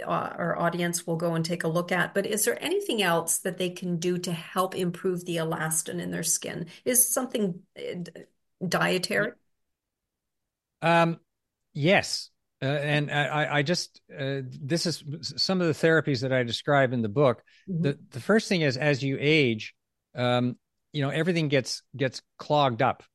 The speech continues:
Speaker 2: and, and that accelerates the destruction of the elasticity, um, in your skin. And in fact, the therapy that Elastrin Therapeutics is working on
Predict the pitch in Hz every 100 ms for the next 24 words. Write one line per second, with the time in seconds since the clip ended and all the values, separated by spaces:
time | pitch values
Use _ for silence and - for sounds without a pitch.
0 | _ _ _ _ _ - 131 131 135 -
1 | - 139 139 127 151 170 170 _ _ _
2 | 139 - - 165 170 151 107 95 90 -
3 | - _ 113 123 123 120 120 113 120 -
4 | 151 139 135 120 123 127 123 117 - 139
5 | 131 113 107 - _ _ - 110 110 107
6 | - _ 135 131 117 - 165 135 151 151
7 | - 170 175 - _ _ _ 147 131 185
8 | 214 202 170 131 127 - 131 139 165 -
9 | 151 131 147 123 151 165 147 120 113 110
10 | 104 104 95 92 98